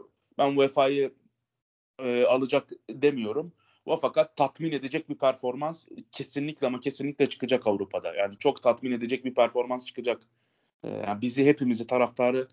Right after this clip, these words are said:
tatmin edecek bir performans çıkacak Avrupa'da. Çünkü çok kaliteli ayağımız var. Aynı anda da sahaya sürdüğün zaman bunları kalite, e, Avrupa'da kalite işliyor çünkü. En küçük takımın bile kaliteli futbolcusu var sana karşı. E, senin daha fazla olduğu zaman,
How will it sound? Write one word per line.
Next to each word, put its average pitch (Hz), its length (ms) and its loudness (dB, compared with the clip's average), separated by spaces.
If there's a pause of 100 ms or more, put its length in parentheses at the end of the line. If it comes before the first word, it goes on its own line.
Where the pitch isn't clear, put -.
(340)
tatmin 131 300 0
edecek 131 240 -4
bir 143 80 -8
performans 127 540 -2
çıkacak 131 380 -4
Avrupa'da. 101 540 -6 (400)
Çünkü 151 380 -2
çok 160 220 2
kaliteli 113 380 2
ayağımız 98 420 0
var. 95 160 -2
Aynı 127 260 0
anda 127 160 -8
da 127 60 -4
sahaya 123 360 -2
sürdüğün 131 400 -4
zaman 101 360 -4
bunları 98 380 0 (380)
kalite, 127 340 2
e, 135 280 2
Avrupa'da 127 420 4
kalite 139 320 0
işliyor 101 380 -6
çünkü. 120 360 -8 (340)
En 127 180 2
küçük - 520 -8
takımın 139 400 4
bile 127 160 6
kaliteli 127 400 4
futbolcusu 107 580 -2
var 104 80 4
sana 101 300 -4
karşı. 160 440 0 (460)
E, 101 320 0
senin 131 280 0
daha 127 140 6
fazla 123 340 -2
olduğu 131 400 2
zaman, 127 400 -2